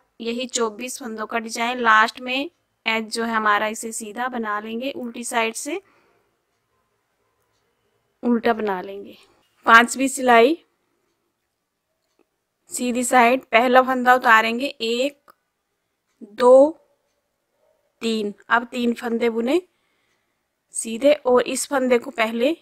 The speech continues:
इस तरह से टर्न कर लेंगे, साथ में नेक्स्ट फंदा लेंगे और दो फंदों का एक बनाएंगे। फिर से जाली डालेंगे, इस फंदे को सीधा कर लेंगे, नेक्स्ट फंदा लेंगे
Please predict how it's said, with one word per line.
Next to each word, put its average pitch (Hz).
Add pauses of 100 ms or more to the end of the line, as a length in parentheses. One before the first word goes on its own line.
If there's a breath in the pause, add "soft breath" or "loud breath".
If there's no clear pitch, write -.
(180)
इस 233
तरह 247
से 254
टर्न 226
कर 247
लेंगे, 254 (1600)
साथ 240
में 262
नेक्स्ट 240
फंदा 247
लेंगे 233
और 247
दो 226
फंदों 226
का 262 (140)
एक 233
बनाएंगे। 196 (2250)
फिर 240
से 294
जाली 262
डालेंगे, 247
इस -
फंदे 254
को 254
सीधा 233
कर 240
लेंगे, 240 (880)
नेक्स्ट 240
फंदा 247
लेंगे 254